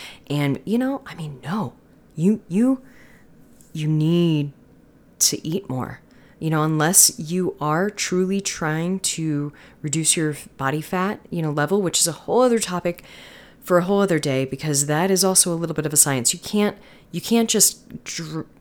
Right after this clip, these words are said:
drastically cut your calories for a long period of time, 'cause that's the other thing, is I see people cutting their calories for literally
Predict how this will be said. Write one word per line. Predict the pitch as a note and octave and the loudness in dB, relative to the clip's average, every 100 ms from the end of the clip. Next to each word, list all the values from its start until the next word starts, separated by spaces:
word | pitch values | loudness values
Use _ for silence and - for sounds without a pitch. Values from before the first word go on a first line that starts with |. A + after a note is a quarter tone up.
| - | -6
drastically | E3 D3 D#3+ - - D#3+ | 0 2 4 2 2 -4
cut | C#3+ - E3 - | -4 -6 -4 -4
your | D3 | -6
calories | - - C#3 D#3 D3 C3 B2+ B2+ C#3 - - - - _ | -10 -6 -2 0 -2 -2 -2 -2 0 -2 -4 -20 -20 _
for | - - F3 | -20 -6 0
a | E3+ E3 | 2 2
long | D3+ D3+ D#3+ E3+ | 2 0 0 0
period | D3 E3 | -2 -2
of | D3+ | -2
time, | E3+ D#3+ | -2 -2
'cause | - | 0
that's | E3+ F#3+ | 2 2
the | |
other | G3 G3 | 2 0
thing, | D3+ | -2
is | C#3 | -2
I | D3 | -2
see | - F3 | -2 -2
people | E3+ F#3+ E3 | -4 -4 -4
cutting | - G3+ G#3+ | -4 -2 0
their | F#3 | 0
calories | - F3 F3 E3 C#3 | -2 -4 -2 0 -2
for | - D#3+ D3+ | -4 -4 -4
literally | F#3+ G3 F#3+ D#3+ C#3 | -2 0 0 0 -2